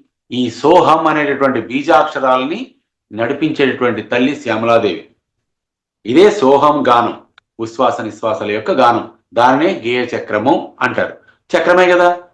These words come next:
సైకిల్. ఊపిరి పీల్చుకోవడం, ఊపిరి విడిచిపెట్టడం అనేది నిరంతరం జరిగేటటువంటి ప్రక్రియ. కాబట్టి ఈ గేయం అనేది నడుస్తున్నంత వరకు ఈ రథం అనేది నడుస్తుంది.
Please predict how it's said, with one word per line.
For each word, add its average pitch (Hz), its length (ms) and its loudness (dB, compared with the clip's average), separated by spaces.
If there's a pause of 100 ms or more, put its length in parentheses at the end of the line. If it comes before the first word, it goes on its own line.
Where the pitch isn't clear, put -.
(120)
సైకిల్. 139 440 0 (400)
ఊపిరి 139 260 2
పీల్చుకోవడం, 160 560 2 (100)
ఊపిరి 143 260 -2
విడిచిపెట్టడం 156 600 2
అనేది 165 300 0
నిరంతరం 165 600 -2
జరిగేటటువంటి 135 580 -4
ప్రక్రియ. 104 400 -8 (720)
కాబట్టి 151 680 2 (160)
ఈ 123 340 -2
గేయం 147 260 6
అనేది 165 600 2 (160)
నడుస్తున్నంత 143 580 0
వరకు 147 380 4
ఈ 147 160 0
రథం 127 260 2
అనేది 143 260 0
నడుస్తుంది. 107 520 -8